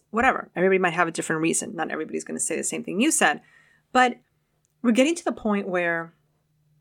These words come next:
no matter how you start, you're going to learn something from someone else that is telling you that this thing, this ritual, this spell is Wiccan, but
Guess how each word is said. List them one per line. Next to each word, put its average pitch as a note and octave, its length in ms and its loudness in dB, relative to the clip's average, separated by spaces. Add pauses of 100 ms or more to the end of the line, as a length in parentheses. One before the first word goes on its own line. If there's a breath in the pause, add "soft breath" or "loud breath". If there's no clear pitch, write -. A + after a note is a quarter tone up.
(1000)
no A3+ 160 8
matter A#3 220 8
how A#3 160 6
you A#3 160 4
start, D#3 500 2 (760)
you're A3 200 4
going D#4+ 280 4
to D#4+ 120 0
learn A#3+ 240 2
something F#3+ 440 -2
from F3 180 -8
someone G3 560 0
else D#3+ 360 -4 (240)
that F#3 440 4
is F3+ 360 -4 (1400)
telling D4 320 4
you C#4 80 4
that G#3+ 120 4
this G3+ 180 6
thing, C#3 440 0
this G3 200 2
ritual, F3+ 540 2 (100)
this F#3 360 0
spell D3 500 2 (580)
is A#3 180 8
Wiccan, A3+ 540 2 (600)
but C4 240 0